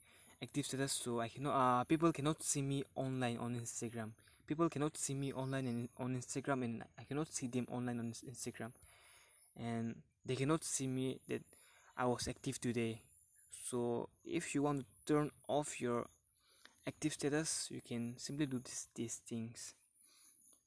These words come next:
So if you turn off your last seen, uh, if you turn off your active status, uh, it will automatically turn off your last seen, so people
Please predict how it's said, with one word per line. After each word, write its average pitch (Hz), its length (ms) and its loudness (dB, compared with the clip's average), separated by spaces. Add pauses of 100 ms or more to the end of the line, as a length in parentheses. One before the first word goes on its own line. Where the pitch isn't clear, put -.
(320)
So 117 540 0 (500)
if 170 180 2
you 151 60 4
turn 156 240 6
off 151 200 2
your 127 280 4 (340)
last 135 460 6
seen, 139 260 0 (1200)
uh, 135 280 2
if 165 160 -2
you 147 60 -4
turn 147 200 4
off 143 180 0
your 123 260 2
active 139 320 -2
status, 147 540 0 (920)
uh, 120 440 0 (120)
it - 220 -4
will 123 260 0 (120)
automatically 147 420 -2 (640)
turn 135 180 2
off 135 260 -2
your 135 220 2 (400)
last 123 260 2
seen, 117 240 -4
so 120 240 -2
people 147 480 0